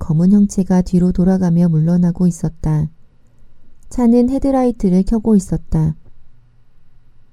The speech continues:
"고단하시지요? 뒤로 편히 기대세요." 더 이상 말이 없는 때문인지 엄격하고 조용한 정일의 질서를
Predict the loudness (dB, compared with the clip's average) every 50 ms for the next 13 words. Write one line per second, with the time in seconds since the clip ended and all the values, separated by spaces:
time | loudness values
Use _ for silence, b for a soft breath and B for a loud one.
0 | _ _ _ _ -20 -20 -20 -20 -20 -6 -4 -2 2 4 4 4 6 4 2 0
1 | -2 -8 -4 -2 0 2 4 4 4 2 0 -4 -4 -2 0 0 0 0 0 -2
2 | -2 -2 -4 -4 -4 -4 -4 -2 -2 -2 -2 -2 -2 -2 0 0 -2 -2 -4 -6
3 | -8 -12 -20 -20 -20 -20 _ -20 -20 -20 -20 -20 -20 -20 -20 -20 -20 -8 -4 0
4 | 2 4 4 4 4 4 4 4 4 4 4 2 4 4 4 6 6 6 6 4
5 | 4 4 2 2 4 4 4 6 4 4 2 0 -2 -2 0 -2 -2 -2 0 0
6 | 0 0 0 0 -2 0 0 -2 -2 0 0 -2 0 0 0 2 2 2 2 2
7 | 2 2 2 2 0 2 2 2 2 0 0 0 -2 -10 -8 -4 -4 -2 0 0
8 | 0 0 0